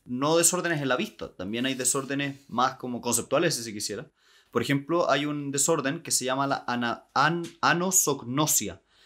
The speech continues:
que es l-, el no darte cuenta que tienes una enfermedad. Y se da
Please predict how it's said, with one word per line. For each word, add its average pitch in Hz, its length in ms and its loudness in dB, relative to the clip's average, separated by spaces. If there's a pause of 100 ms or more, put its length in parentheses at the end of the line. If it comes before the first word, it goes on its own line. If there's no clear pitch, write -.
(200)
que 127 260 6
es - 200 2
l-, 127 340 -8
el 120 260 0
no 156 140 4
darte 185 340 0
cuenta 185 320 -2
que 175 100 -2
tienes 156 320 -2
una 151 120 -4
enfermedad. 123 580 -2 (320)
Y 120 100 0
se 127 160 2
da 147 340 4